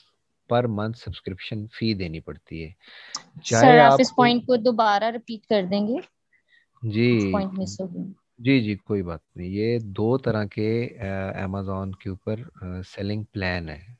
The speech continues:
Speaker 1: Amazon का जब seller account आप बनाते हैं, तो दो तरह के selling plan है। एक plan का नाम है individual selling plan, एक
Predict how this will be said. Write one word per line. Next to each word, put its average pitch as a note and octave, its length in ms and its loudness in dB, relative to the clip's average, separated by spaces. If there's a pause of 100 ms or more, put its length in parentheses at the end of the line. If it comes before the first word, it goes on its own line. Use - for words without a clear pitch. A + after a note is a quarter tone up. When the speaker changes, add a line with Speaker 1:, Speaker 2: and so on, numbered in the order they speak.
(140)
Speaker 1:
Amazon G2+ 480 -4
का G2+ 60 -4
जब G2 160 -6
seller A2 360 0
account F#2 320 -2
आप E2+ 100 -6
बनाते E2 440 -10
हैं, A2+ 340 -6 (480)
तो A2+ 60 -6
दो A2 340 2
तरह G2+ 280 -2
के G2 120 -6
selling E2+ 360 -10
plan D#2+ 360 -10
है। D#2 100 -14 (140)
एक A#2+ 280 0 (140)
plan G#2+ 280 -2
का G#2+ 120 -8
नाम F#2+ 320 -6
है G#2 920 -10
individual A2 720 -4
selling G2 520 -6
plan, D2 420 -10 (680)
एक B2+ 280 4